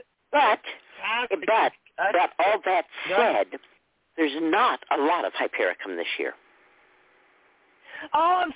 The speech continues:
Speaker 2: so glad you said that. About two weeks ago, somebody said it was a great year for Hypericum, and I'm like, "Really?" 'Cause this has not been my experience this year. I just found some Hypericum, and I'm t-, I knew I got it towards the end, but I,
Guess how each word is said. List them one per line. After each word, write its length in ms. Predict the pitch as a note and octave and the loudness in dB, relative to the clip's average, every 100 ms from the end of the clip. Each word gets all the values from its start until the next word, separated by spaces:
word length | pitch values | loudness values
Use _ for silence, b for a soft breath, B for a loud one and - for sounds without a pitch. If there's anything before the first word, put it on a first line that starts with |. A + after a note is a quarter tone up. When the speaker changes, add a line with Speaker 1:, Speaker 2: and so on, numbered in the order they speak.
| - | -2
Speaker 2:
so 180 | G#4 | -2
glad 260 | F4+ E4 D#4+ | 0 -4 -2
you 100 | C#4+ - | -6 -4
said 180 | C#4 A3 | -4 -2
that. 220 | G3+ F#3 - | -2 -4 -4
About 200 | C#4 C4 - | -6 -8 -12
two 80 | G#4 E4+ | -14 -8
weeks 160 | D#4+ - | -8 -8
ago, 200 | A3+ A3 - | -4 -4 -2
somebody 320 | C#4 D4+ C4+ - | -4 -4 -8 -4
said 100 | B3+ | -4
it 60 | G#3+ | -2
was 140 | G3 | -8
a 40 | F#3+ | -10
great 400 | D#3+ G3+ A3+ A3+ | -8 -4 -2 -4
year 260 | A3 A#3 A3+ | -4 -4 -4
for 80 | G3 | -8
Hypericum, 640 | F#3 F#3+ F#3 A#3+ B3+ G3+ E3+ b b - | -4 -4 -4 -4 -4 -8 -12 b b -2
and 140 | A#3+ | 0
I'm 160 | C#4+ C4+ | 2 0
like, 200 | F#3 D3+ | -2 -4
"Really?" 320 | D3+ G3 C4+ | -6 -2 -2
'Cause 160 | B3+ F#3+ | -2 -8
this 120 | E3 G3+ C4 | -8 -12 -14
has 160 | A3 D#3+ | -14 -6
not 260 | G#3 A3+ | -2 -2
been 120 | E3+ E3+ | -6 -4
my 180 | F#3+ | -4
experience 540 | F#3 - - D3 C#3 A2+ C3+ | -4 -10 -8 -6 -6 -12 -20
this 100 | B2+ | -16
year. 260 | C3+ C3 B2+ b b b - | -8 -6 -6 b b b -2
I 220 | C4 D4 - | 0 -2 -4
just 200 | C4+ C4 _ | -4 -4 _
found 280 | A3 A3 A#3 | -6 -6 -8
some 80 | G#3+ | -10
Hypericum, 640 | F3 E3+ F3+ E3+ - E3+ E3 b b b - | -12 -10 -10 -10 -10 -14 -14 b b b -8
and 140 | B3 | -8
I'm 180 | A#3 C4 - - | -6 -8 -10 -8
t-, 160 | A#3+ - | -8 -4
I 160 | G#3 | -4
knew 180 | A#3 C4 | -2 0
I 140 | C4 G3+ | 0 -2
got 240 | F#3+ F#3 | -2 -4
it 100 | D#3+ | -6
towards 260 | - F#3 D#3 | -8 -8 -8
the 160 | E3+ F3 | -10 -6
end, 180 | E3+ F3 | -6 -6
but 100 | E3+ | -6
I, 140 | E3 | -8